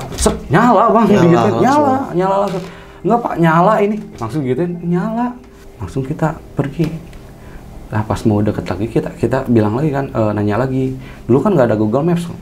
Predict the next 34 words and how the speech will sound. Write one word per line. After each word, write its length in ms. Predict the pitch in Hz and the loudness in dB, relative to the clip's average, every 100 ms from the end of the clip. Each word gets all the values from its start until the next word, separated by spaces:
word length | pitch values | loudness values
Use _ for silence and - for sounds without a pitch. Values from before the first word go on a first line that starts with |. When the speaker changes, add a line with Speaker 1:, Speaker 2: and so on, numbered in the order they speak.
| - | -16
Speaker 1:
Se-, 240 | - - | -8 -6
kalau 240 | - 104 98 | -2 -2 0
sekarang 320 | 101 110 180 | -2 0 0
kan 80 | 143 | 2
tinggal 160 | 110 | 0
dilihat 320 | 104 107 131 | 2 4 4
Google 240 | 113 113 107 | 4 4 4
Maps 160 | 104 | 4
Speaker 2:
Iya. 80 | 101 | 2
Speaker 1:
ya, 40 | 95 | -2
ke 60 | 95 | -2
sana. 480 | 113 139 139 139 - - - - - - - - - - | -2 0 0 -2 -6 -18 -20 -20 -20 -20 -20 -20 -20 -20
Kita 420 | 113 104 135 160 - | -10 -2 -2 -2 -4
modal 400 | 110 107 101 104 | -2 -2 -2 -2
ngomong 260 | 104 104 98 | -2 -2 -4
ke 60 | 104 | -4
orang 320 | 104 104 101 | -4 -4 -2
lain 160 | 104 101 | -4 -4
aja. 320 | 131 131 131 131 - - - - - | -4 -4 -4 -6 -16 -20 -20 -20 -8
"Pak, 140 | - 156 | -6 -4
alamat 320 | 101 104 101 95 | -4 -4 -4 -6
ini 160 | 107 151 | -6 -6
kemana? 480 | 120 110 120 170 170 - - - - - - - - - - - - - - | -4 -4 -2 -2 -4 -12 -20 -20 -20 -20 -20 -20 -20 -20 -20 -20 -20 -14 -2
Mau 160 | 110 | 4
yang 240 | 120 117 113 | 6 6 4
deket, 160 | 107 | 2
mau 160 | 170 160 | 4 4
yang 100 | 165 | 6
jauh?" 380 | 170 202 202 170 - | 6 6 4 2 -4
Nah, 160 | 120 107 | -4 -2
kata 320 | 107 110 110 | 2 2 4
bapak-bapak 480 | 120 110 117 117 113 | 2 2 4 2 2
yang, 400 | 117 113 113 110 | 0 0 -2 -2
yang 200 | 110 107 | -2 -2